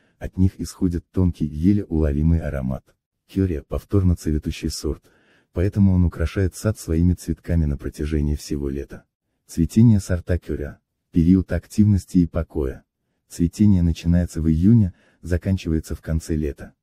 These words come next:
С осени кюрия начинает готовиться к зимнему периоду, периоду покоя. Уход во время и после цветения.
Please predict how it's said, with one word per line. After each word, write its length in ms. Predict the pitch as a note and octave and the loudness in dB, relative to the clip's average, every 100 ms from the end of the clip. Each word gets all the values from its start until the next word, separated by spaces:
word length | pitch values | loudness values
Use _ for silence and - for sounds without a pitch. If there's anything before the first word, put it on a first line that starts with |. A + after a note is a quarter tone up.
| _ _ _ | _ _ _
С 160 | - - | -12 -6
осени 320 | D#2+ E2 D#2+ | -4 -2 -2
кюрия 260 | - A#2+ G2+ | 2 2 4
начинает 540 | D#2+ - D#2+ E2 D2+ | 0 0 0 2 0
готовиться 480 | D#2+ D#2 F#2 E2 D2 | -2 -2 -2 -2 -6
к 60 | D2 | -4
зимнему 420 | D#2 D#2 D2+ D2 | 0 2 4 2
периоду, 560 | - D2 D2+ D2 C#2+ - _ | 0 -2 -2 -4 -8 -12 _
периоду 400 | - C#2+ D2+ D#2+ | -6 -2 -2 -2
покоя. 560 | D#2 E2 - D2 B1+ - _ _ _ _ | -4 -6 -6 -8 -8 -12 _ _ _ _
Уход 400 | F#2+ F#2+ G#2 - | -6 -6 -6 -6
во 120 | C2+ | -4
время 340 | C#2 F2 F2 D#2 | 0 2 4 2
и 60 | |
после 320 | - D2+ - | -2 -6 -6
цветения. 680 | C#2+ D2 C#2 C#2+ C#2 D2 | -8 -6 -6 -6 -8 -10